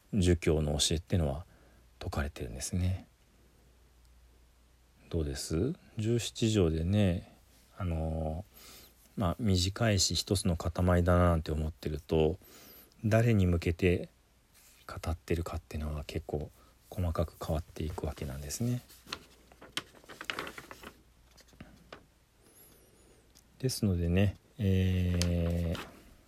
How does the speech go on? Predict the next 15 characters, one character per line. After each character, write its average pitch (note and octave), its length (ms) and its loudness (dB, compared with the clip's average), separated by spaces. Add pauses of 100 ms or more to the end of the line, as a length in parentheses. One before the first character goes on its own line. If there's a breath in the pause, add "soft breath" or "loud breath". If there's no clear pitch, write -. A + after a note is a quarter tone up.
(1160 loud breath)
ち - 80 -6
ょ G#2+ 40 2
っ - 20 0
と G2 120 2
長 G2+ 280 8
く - 100 -4
な D#2+ 100 0
り E2 80 0
す - 160 -4
ぎ F#2 120 4
ま F2 160 4
し - 60 -2
た - 120 -10
の E2+ 160 -4
で、 F2+ 320 2